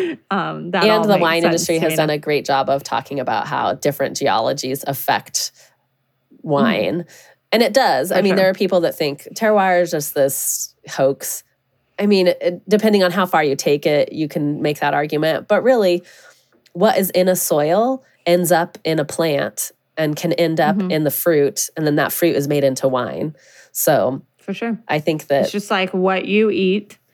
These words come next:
Speaker 2: Yeah.
Speaker 1: m-, makes what you become. <laughs>
Speaker 2: <laughs> Yeah,
Speaker 1: If
Speaker 2: you
Speaker 1: you eat
Speaker 2: are what you
Speaker 1: kale
Speaker 2: eat.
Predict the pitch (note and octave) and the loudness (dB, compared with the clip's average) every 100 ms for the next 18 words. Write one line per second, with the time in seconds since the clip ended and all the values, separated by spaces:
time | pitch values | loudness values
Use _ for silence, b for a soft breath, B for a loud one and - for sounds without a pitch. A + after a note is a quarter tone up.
0 | _ _ - - D#4+ - G3 _ - _ | _ _ -4 -2 -2 -4 -10 _ -20 _
1 | _ F3+ F3+ - F3+ F#3+ F3+ G3 - G3 | _ -10 -8 -6 -2 0 0 -4 -4 -2
2 | F#3 F#3 F3 D#3+ F#3+ A#3 - - G4+ - | -2 -2 -4 0 0 2 0 0 0 2
3 | G3 G3+ G#3+ G4 - - A3 G#3 A3 A#3+ | 4 6 4 2 2 0 4 4 6 4
4 | A#3 - - D4+ E4 G3 C4+ E4+ G4 A4+ | 2 2 2 2 4 2 2 0 0 0
5 | A4 | 0